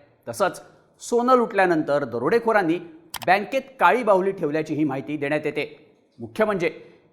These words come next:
इतक्या मोठ्या दरोड्याला दहा दिवस होत आले, तरी अजूनपर्यंत दरोडेखोर सापडलेले नाहीत. त्यामुळं इतक्या मोठ्या प्रमाणावर सोनं घेऊन दरोडेखोर गेले कुठे, ते अजून का सापडत नाहीयेत,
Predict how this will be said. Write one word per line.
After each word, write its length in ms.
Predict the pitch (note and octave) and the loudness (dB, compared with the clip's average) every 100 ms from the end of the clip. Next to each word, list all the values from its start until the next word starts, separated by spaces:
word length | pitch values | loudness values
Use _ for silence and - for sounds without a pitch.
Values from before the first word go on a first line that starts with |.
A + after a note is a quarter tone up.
| - | -16
इतक्या 300 | A#3 - C#4+ | -16 0 2
मोठ्या 300 | C4 A3 G#3+ | 2 2 2
दरोड्याला 560 | F3 D#3+ F3+ C#3+ C3 C#3 | 2 2 2 2 2 0
दहा 260 | A#2 A#2 | 0 0
दिवस 260 | G3+ A3+ A3 | 0 0 -2
होत 140 | G3+ F#3+ | -2 -2
आले, 140 | F3 - - _ _ - | -2 -6 -18 _ _ -12
तरी 140 | C#3+ - | -12 -10
अजूनपर्यंत 560 | B2+ A3 A3 G3 E3+ E3 E3+ - _ - | -6 -4 0 0 2 0 -2 -14 _ -2
दरोडेखोर 600 | F3 A3 B3 A#3 D3 E3 | 2 6 6 4 -2 -2
सापडलेले 540 | - D3+ E3+ E3 E3 | -2 0 0 0 2
नाहीत. 140 | D#3+ D#3 - - _ _ _ | -2 -4 -14 -20 _ _ _
त्यामुळं 320 | C#3+ F3+ F3+ F#3 - - _ _ | 2 4 2 0 -16 -20 _ _
इतक्या 320 | A3+ - B3 | -12 0 0
मोठ्या 240 | A#3 G#3+ G#3+ | 2 2 2
प्रमाणावर 600 | G#3 E3 E3+ D3+ C3+ D3 | 2 0 2 2 0 -2
सोनं 360 | D#3 C3 D#3 | -4 -4 0
घेऊन 220 | A3 G#3+ D3+ - - _ | 4 4 2 -6 -20 _
दरोडेखोर 580 | C3 G#3 C4 C#4 G#3+ A3+ | -2 4 6 4 2 0
गेले 300 | F3 D#3 G#3+ | 2 0 2
कुठे, 260 | C4 B3 F3+ - - _ _ - | 2 0 -4 -4 -20 _ _ -12
ते 100 | D#3 | -8
अजून 240 | B2+ C3+ F#3 | -6 -6 -8
का 240 | - F#3+ | 0 0
सापडत 340 | B3+ B3+ A#3+ A3+ | 2 0 -2 -4
नाहीयेत, 260 | G#3 D3+ | -2 -4